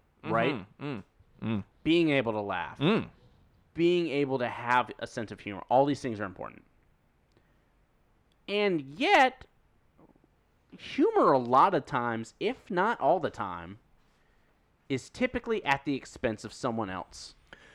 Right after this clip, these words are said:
Speaker 2: Yep.
Speaker 1: Or at the expense of someone.
Speaker 2: Yeah.
Speaker 1: Typically.
Speaker 2: I think I've expressed it before on the podcast where I, like, I have a pretty deep problem with humor because of the, because it's so often at someone else's expense.
Speaker 1: Or, or the, the com-, the, the joke teller's expense, right?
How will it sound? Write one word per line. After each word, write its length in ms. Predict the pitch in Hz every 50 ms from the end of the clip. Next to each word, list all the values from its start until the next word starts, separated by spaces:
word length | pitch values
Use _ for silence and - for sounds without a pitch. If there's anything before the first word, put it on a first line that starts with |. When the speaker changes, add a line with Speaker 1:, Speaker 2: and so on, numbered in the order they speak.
| - - -
Speaker 2:
Yep. 140 | 165 233 - - _
Speaker 1:
Or 80 | - 143
at 180 | 139 143 135 -
the 60 | 151
expense 300 | 131 - - 160 139 -
of 200 | - - 131 117
someone. 560 | - - - 135 113 107 95 90 76 64 - - - - - - _ _ _ _ _
Speaker 2:
Yeah. 80 | - 190
Speaker 1:
Typically. 420 | 185 - 151 127 - 90 85 - -
Speaker 2:
I 80 | - 208
think 240 | - 440 440 453
I've 80 | 381 202
expressed 340 | 185 - - 175 156 - -
it 60 | 151
before 360 | 123 107 - 127 123 117 110
on 60 | 104
the 60 | 98 95
podcast 560 | - 107 98 98 - 85 82 82 87 - -
where 100 | 104 90
I, 80 | 92
like, 140 | 98 98 98 -
I 100 | - 127
have 120 | 139 127
a 120 | 113 98 95 - _ _ - -
pretty 240 | - - 160 131 120
deep 340 | 104 92 - 107 101 - _
problem 480 | - - 92 90 90 90 90 82 73 80
with 120 | 95 101
humor 440 | - - 87 76 76 67 65 - - - _ _ _ _ -
because 640 | 107 101 - 107 95 92 90 87 90 95 - - - _ _
of 180 | - 98 95 -
the, 100 | 104 98 - -
because 280 | 117 127 - 156 151 135
it's 160 | 131 101 -
so 200 | - 135 127 123
often 360 | - 110 107 - - 92 85
at 180 | 85 90 - -
someone 240 | - 98 90 87
else's 280 | 85 87 - 87 85 -
expense. 540 | - - - - - 50 - - - - - _ _ _ _ _ _ -
Speaker 1:
Or, 240 | 165 185 185 185 180
or 240 | - 170 175 175 170
the, 220 | 151 147 147 143
the 140 | 135 123 131 120
com-, 220 | - 143 147 147 -
the, 220 | 135 139 131 123 113 - 127
the 80 | 123 127
joke 320 | 117 107 127 135 143 - -
teller's 400 | - - 110 101 92 90 87 -
expense, 600 | 78 - - - - - 76 64 - - - -
right? 160 | 117 117 120